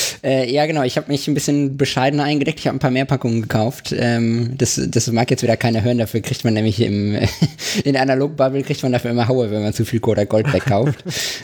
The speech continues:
Speaker 1: Ähm, aber wir haben ja auch gesagt, so, wir haben dieses Jahr noch ein bisschen was vor zusammen. Ähm, deswegen dachte ich, ich, ich decke uns jetzt schon mal ein, bevor es danach wieder nichts mehr gibt und wir das nicht machen können. Oder
Speaker 2: Genau,
Speaker 1: nu-,
Speaker 2: und vielleicht
Speaker 1: oder nur mit Cinestill und dann das Konto plündern müssen.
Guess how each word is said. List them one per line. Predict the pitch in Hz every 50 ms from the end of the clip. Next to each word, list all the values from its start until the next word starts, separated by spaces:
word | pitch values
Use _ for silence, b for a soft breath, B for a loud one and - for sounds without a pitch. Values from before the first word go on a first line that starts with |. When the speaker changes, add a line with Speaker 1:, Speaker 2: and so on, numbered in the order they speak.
| B _ -
Speaker 1:
Ähm, | 131 131 127 127 127 123 -
aber | 135 156 170 175 170
wir | 160 147 143 151 165 160
haben | 175 185
ja | 180 165
auch | 160 165 - -
gesagt, | 165 165 165 -
so, | - 165
wir | 156 160 151
haben | 156 156 156
dieses | 147 143 147 139
Jahr | - 151 143
noch | 143 131
ein | 135
bisschen | - 139 139 135 131
was | 127 -
vor | - - 139 131 123
zusammen. | - 117 101 104 98 107 123 165 180 - - -
Ähm, | 127 117 117 117 113 113 113 110 110
deswegen | 113 113 - 127 117
dachte | 117 120 - -
ich, | 131 120 - -
ich, | 123 - - - - - - _ - - - _
ich | - - -
decke | - - 123 - 156
uns | 151 135 131
jetzt | 143 165 170 -
schon | - 131 135
mal | 120 107 98
ein, | 104 107 117 127
bevor | 120 117 - 127 131
es | 131 - - - - -
danach | - 127 127 127 131 123
wieder | 131 131 127
nichts | 120 120 - -
mehr | 127 123
gibt | 117 139 135 -
und | 123 123 117
wir | 123 120
das | 117 117 117 - -
nicht | 120 120 -
machen | 113 113 - - 98
können. | - 92 87 87 101 B B B B B B B B B B _ -
Oder | - - 110 110
Speaker 2:
Genau, | 110 - 135 110
Speaker 1:
nu-, | -
Speaker 2:
und | 117 120 113
vielleicht | 123 131 143
Speaker 1:
oder | 143 117
nur | 127 127
mit | 123 123 117
Cinestill | - - 165 151 147 131 - - 113 104 107 107 107
und | 104 104 101 104
dann | 117 104 101
das | 101 104 - -
Konto | 123 123 117 110
plündern | - - 107 98 98 95 92
müssen. | 90 92 95 - 95 95